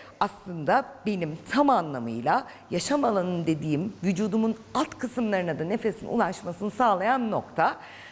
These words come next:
Şu şekilde bastırdığımda tıs,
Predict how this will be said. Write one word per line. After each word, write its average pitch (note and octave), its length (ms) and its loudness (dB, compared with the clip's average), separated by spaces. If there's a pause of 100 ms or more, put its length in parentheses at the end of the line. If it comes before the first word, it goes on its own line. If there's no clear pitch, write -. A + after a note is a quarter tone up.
(540)
Şu - 240 2
şekilde C3+ 760 2 (1400)
bastırdığımda C#3+ 1120 0 (380)
tıs, - 280 4